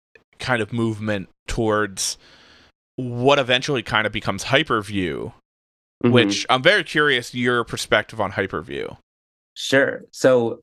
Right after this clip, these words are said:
Speaker 2: uh, before I answer, I would also say one of the best songs on the second half is Lefty, which
Speaker 1: Mm-hmm.
Speaker 2: I think is really just as important as Head in the Ceiling Fan as far as,
Speaker 1: Okay.
Speaker 2: like, the, um, the sort of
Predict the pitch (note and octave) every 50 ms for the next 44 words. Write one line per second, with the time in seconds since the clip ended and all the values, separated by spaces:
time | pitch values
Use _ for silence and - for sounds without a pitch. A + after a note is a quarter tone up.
0 | _ - C3 B2 A#2 A2+ G2 F#2 A#2 - - - C#3 C3+ C3+ C3 B2+ B2 A#2 A2
1 | G#2+ G#2 G2 - G2+ G2 F#2+ F#2+ - - _ _ _ A#2 A2 G#2 G2 F#2+ G2+ A2+
2 | G#2+ A2+ A#2 A#2 A#2 - A#2 A#2 - A2+ G#2 G2+ G2 G#2 G2+ G#2 G2 G2+ F2 F2+
3 | G2+ G2 - - - F#2+ F#2 F#2 F#2+ F2+ F#2 F#2 F#2 F2+ - F#2+ F2 - F#2 F2+
4 | F#2 F2 F2+ F2 F#2 F2 - - F2+ F#2 F#2 - - G2 F#2 E2+ E2+ E2+ - -
5 | - _ _ _ _ - B2 C#3 C#3+ B2 B2 C3 G#2+ A2 - C#3 - - C3+ C3+
6 | C#3 C3+ C3+ - - - A#2 G#2+ F#2+ E2+ - - A2+ C3+ D#3+ F3 F3 D3+ A#2+ G2
7 | A#2 A#2 A#2 - A#2+ G2+ G2+ G2+ F#2+ F#2 - A2+ G#2+ E2 G2+ F#2+ F2+ F2+ - G#2+
8 | F#2+ F#2+ F#2+ F2+ F2 - F#2+ F#2 F#2+ F#2 E2 - F2+ F2 F2 F2 E2+ E2 - -
9 | - F2+ F2+ F2+ F2+ F2+ F2 A#2+ G#2+ G2+ B2 - _ _ _ _ _ _ - G#2+
10 | G2+ G2 F#2 - - - A2 G2+ F#2+ F#2+ F#2+ F#2 F2+ F2 F2 E2+ E2+ E2+ E2+ -
11 | _ _ _ _ _ _ _ _ _ _ _ _ _ _ _ _ _ _ _ _
12 | _ G#2+ A2 A2+ G#2+ - - A2 G2+ F#2+ F2 F#2